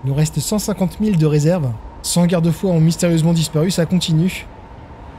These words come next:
Il faut survivre à l'Enfer Blanc. Je sais pas combien de temps ça va durer exactement. Les températures chutent de quarante degrés. Ici, il y a une falaise sans nom, à Hot Springs. Nos éclaireurs ont remarqué plusieurs monticules au pied d'une falaise qui étaient en fait des squelettes de nouveau-nés.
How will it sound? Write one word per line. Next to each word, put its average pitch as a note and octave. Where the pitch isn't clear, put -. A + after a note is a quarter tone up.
Il -
faut E3
survivre F#3
à F3+
l'Enfer F3
Blanc. F#3
Je F3
sais E3+
pas A#3
combien A3
de G3
temps A3+
ça G#3
va F#3+
durer F#3+
exactement. F3
Les -
températures F3+
chutent F#3+
de E3+
quarante G#3+
degrés. F3
Ici, A3
il G3
y E3
a D3+
une C#3
falaise A3+
sans -
nom, D3+
à B2+
Hot F#3
Springs. D#3
Nos C3
éclaireurs D#3
ont E3+
remarqué D3+
plusieurs G#3+
monticules G3
au D3+
pied A3
d'une E3
falaise F#3+
qui -
étaient E3+
en C#3+
fait G#3+
des C3
squelettes G3+
de C#3
nouveau-nés. F3